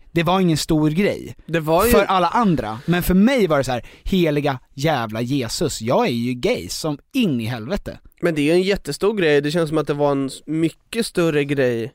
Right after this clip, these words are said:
Speaker 1: Mm.
Speaker 2: att breaka det då
Speaker 1: Mm.
Speaker 2: än vad det är att breaka det nu, vad det gäller allmänhetens, eh, och ungdomarnas,
Speaker 1: Acceptans, ja.
Speaker 2: eh, acceptans.
Speaker 1: Ja, förhoppningsvis.
Speaker 2: Jag tror det, jag tror det, jag
Speaker 1: Mm.
Speaker 2: hoppas det verkligen.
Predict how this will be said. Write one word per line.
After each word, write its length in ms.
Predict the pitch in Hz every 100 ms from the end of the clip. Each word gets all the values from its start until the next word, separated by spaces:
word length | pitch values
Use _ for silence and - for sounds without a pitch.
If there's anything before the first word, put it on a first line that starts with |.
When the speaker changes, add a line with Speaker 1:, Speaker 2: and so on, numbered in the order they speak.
| _
Speaker 1:
Mm. 280 | 160 160 135 123
Speaker 2:
att 120 | 143
breaka 480 | 143 147 139 - 135
det 120 | 127
då 540 | 135 143 202 143 107 139 -
Speaker 1:
Mm. 300 | 135 127 123 - _
Speaker 2:
än 180 | 143 143
vad 140 | 139 135
det 60 |
är 240 | 135 127 123
att 80 |
breaka 380 | 135 127 120 -
det 200 | 117 113 - _ _ _
nu, 360 | - 175 139 113
vad 200 | 139 151
det 40 |
gäller 220 | 147 139 139
allmänhetens, 1120 | 156 139 139 143 160 160 - 139 127 - -
eh, 240 | 131 104
och 180 | 65 143 170
ungdomarnas, 380 | 151 143 170 185 156
Speaker 1:
Acceptans, 280 | 131 - -
ja. 80 | 127
Speaker 2:
eh, 100 | 110
acceptans. 440 | 117 127 - 117 87
Speaker 1:
Ja, 40 |
förhoppningsvis. 800 | - 151 170 - 143 135 208 113
Speaker 2:
Jag 180 | 170 180
tror 320 | - 233 190
det, 120 | 120
jag 160 | 92 139
tror 360 | - 226 190 120
det, 60 |
jag 180 | 95 147
Speaker 1:
Mm. 140 | 180 123
Speaker 2:
hoppas 260 | 165 -
det 100 | 120
verkligen. 460 | 92 80 - 104